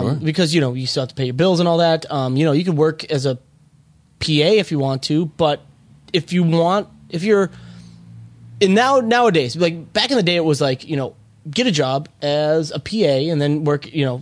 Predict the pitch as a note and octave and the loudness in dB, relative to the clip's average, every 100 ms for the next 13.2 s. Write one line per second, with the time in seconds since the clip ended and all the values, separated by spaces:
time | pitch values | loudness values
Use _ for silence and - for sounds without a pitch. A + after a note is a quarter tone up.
0 | - D#3+ D#3 D#3 - D#3+ D3 C#3+ C3+ C3+ | -4 0 0 0 0 0 2 0 0 0
1 | C3 B2+ C3 B2 C3 C#3+ C#3 C#3 C3 - | -2 -2 -4 -4 0 -2 0 -2 -2 -2
2 | C3+ C3+ C3+ A#2+ - C#3+ C3 B2+ A#2+ A#2 | -8 -4 -6 -6 -6 -4 -4 -4 -8 -12
3 | A#2+ - C3 C3+ - C3+ C3+ C3 C#3 C3 | -14 -16 -20 -18 -12 -8 -6 -4 -2 0
4 | C3 B2 A#2 - - - - - - C#3 | 0 0 -4 -12 -18 -20 -20 -10 -2 0
5 | C3+ B2 - B2+ - - A#2 G#2+ A2 G2 | 0 -2 -6 -12 -14 -12 -14 -8 -4 -2
6 | F2 - D3+ D3 D#3+ D#3 C3+ C3+ C#3 - | -2 -4 -4 -2 -2 0 0 -2 -2 -12
7 | - B2+ A#2+ A#2 G#2 G2+ - G#2 G2 F#2 | -2 0 0 0 2 0 0 -2 0 -2
8 | - G2+ G2+ - F2+ - G2 F#2+ - F3+ | -2 -4 -4 -4 -6 -4 -4 -4 -4 -2
9 | E3 D3 F3 F3+ E3 - E3 - - G3 | 0 0 0 2 0 0 0 -2 -4 -2
10 | B3+ A3+ D#4+ A#3 D#3 B2 E3+ A2 D#3 F3 | 0 0 2 4 2 0 -4 -4 -4 0
11 | B3 C#4+ D3 B2+ A#2+ B2 F#3 F#3+ G3+ A3+ | 2 2 2 0 -2 -4 -4 0 2 2
12 | A3 - A#3+ A#3 A3 G3 - F3 D3+ E3+ | 0 0 2 2 2 0 0 0 2 0
13 | C3+ - | -2 -8